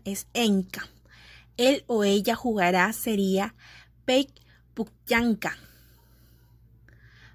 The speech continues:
Para nojanchis, la terminación es sunchis.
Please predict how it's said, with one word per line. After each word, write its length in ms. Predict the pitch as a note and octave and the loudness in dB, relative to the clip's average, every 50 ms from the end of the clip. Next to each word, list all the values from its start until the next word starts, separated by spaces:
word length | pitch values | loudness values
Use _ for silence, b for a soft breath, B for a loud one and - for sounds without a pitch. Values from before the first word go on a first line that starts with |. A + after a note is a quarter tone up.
| b b - | b b 0
Para 280 | - C#4+ C#4+ C#4 C#4 C#4 | 4 4 6 6 4 4
nojanchis, 800 | C#4 C#4+ C4 - - A3+ G#3 G3 G3 F#3 F#3 - C4 C4 - - - | 2 0 0 -2 -4 -4 -2 -2 -2 -2 -4 -6 -8 -8 -8 -8 -8
la 140 | G#3 G3 G3 | -6 -6 -6
terminación 760 | - G#3+ G3 G3+ F#3 F#3 F3+ F3+ F#3 - - G3 F#3+ F#3+ F#3+ | -4 -4 -4 -2 -2 -2 -2 -4 -4 -6 -4 -2 -2 0 -2
es 120 | F#3 F#3 | -2 -2
sunchis. 720 | - - - D#4+ E4+ D#4 - - - - F#3+ F#3+ F#3+ - | -2 0 2 2 4 2 2 0 -6 -10 -10 -10 -10 -12